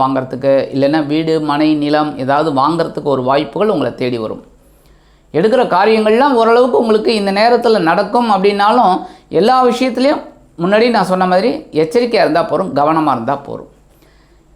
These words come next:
இந்த பஞ்சமாதிபதி, சுகாதிபதி வக்ரகதியில் இருக்கும் நேரம், நீங்க சனி பகவான் காயத்ரி கண்டிப்பா சொல்லிட்டு வரணும். "ஓம் காகத்வஜாய வித்மகே கட்கஹஸ்தாய தீமகி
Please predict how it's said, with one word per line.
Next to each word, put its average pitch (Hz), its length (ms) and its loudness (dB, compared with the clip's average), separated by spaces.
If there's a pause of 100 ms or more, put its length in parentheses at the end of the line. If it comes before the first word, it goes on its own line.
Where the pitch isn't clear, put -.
(460)
இந்த 180 240 2
பஞ்சமாதிபதி, 226 920 0
சுகாதிபதி 220 760 0
வக்ரகதியில் 214 720 0
இருக்கும் 190 400 0
நேரம், 165 580 0 (1000)
நீங்க 147 240 0
சனி 143 260 -2
பகவான் 180 540 0
காயத்ரி 180 560 -2
கண்டிப்பா 143 520 -2
சொல்லிட்டு 123 420 -6
வரணும். 107 220 -10
"ஓம் 165 460 0
காகத்வஜாய 156 840 -2
வித்மகே 143 500 -4
கட்கஹஸ்தாய 151 880 -2
தீமகி 151 540 -4